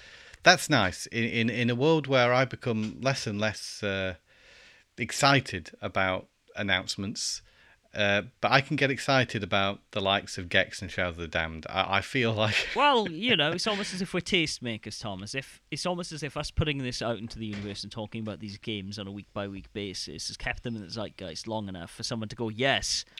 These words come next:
Speaker 2: we really do need a Shadows of the Damned
Speaker 1: Yeah, I
Speaker 2: H D
Speaker 1: think we're also
Speaker 2: remaster."
Speaker 1: responsible for Shenmue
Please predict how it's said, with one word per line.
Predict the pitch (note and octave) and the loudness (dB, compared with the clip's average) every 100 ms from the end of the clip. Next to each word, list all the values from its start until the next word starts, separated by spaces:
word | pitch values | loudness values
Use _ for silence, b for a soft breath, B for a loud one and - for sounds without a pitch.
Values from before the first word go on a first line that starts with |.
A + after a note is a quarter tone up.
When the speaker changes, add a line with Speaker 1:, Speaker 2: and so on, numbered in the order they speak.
| B | B
Speaker 2:
we | C3 B2 | -4 -4
really | B2 A#2+ A2+ | -2 -4 -4
do | G#2+ A2+ G2+ | -4 -6 -6
need | F#2 F#2 | -8 -6
a | |
Shadows | - F#2+ F2+ F#2 F2+ | -4 -4 -6 -10 -10
of | |
the | F2 | -12
Damned | F2+ E2+ E2+ E2+ F2 - - _ _ | -10 -8 -8 -12 -14 -16 -20 _ _
Speaker 1:
Yeah, | G2+ B2 F#3 C#3 | 0 2 4 6
I | A#2 | 6
Speaker 2:
H | |
D | G2+ | 4
Speaker 1:
think | D#3 A#2 | 0 4
we're | C3 | 4
also | D3 C3+ | 4 4
Speaker 2:
remaster." | A2+ | 4
Speaker 1:
responsible | A2+ - B2+ C3 - G2 A#2 | 4 4 2 2 -6 -2 -2
for | G#2+ - A#2 | -2 2 2
Shenmue | A#2 B2+ A#2 B2 A#2+ A#2+ | 4 2 2 2 -2 -4